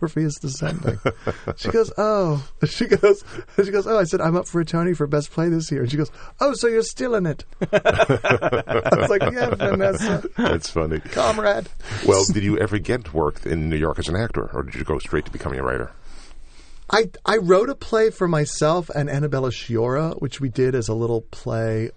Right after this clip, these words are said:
Speaker 1: uh, on, at the Jan Hus Playhouse. Remember the Jan Hus Playhouse? It was a great old theater on the Upper East Side, the basement of a church. Um, <laughs> and they used to have a soup kitchen during rehearsals, so there'd be, like,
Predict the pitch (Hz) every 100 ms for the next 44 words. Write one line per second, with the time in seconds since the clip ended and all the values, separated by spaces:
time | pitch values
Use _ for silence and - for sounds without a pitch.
0 | - 110 104 104 110 104 104 104 - 113
1 | 107 107 117 95 117 - - 113 117 123
2 | 120 - 117 143 131 120 135 127 - -
3 | 117 131 139 - - 104 104 101 107 104
4 | 101 101 101 104 104 107 104 104 107 -
5 | - - 110 104 - 101 95 - 113 101
6 | - - - - - - - - - -
7 | - 494 508 156 - - 180 - 185 156
8 | 180 185 135 123 113 - 123 117 - 135
9 | - 135 117 117 113 104 113 110 120 120
10 | - 147 156 170 143 131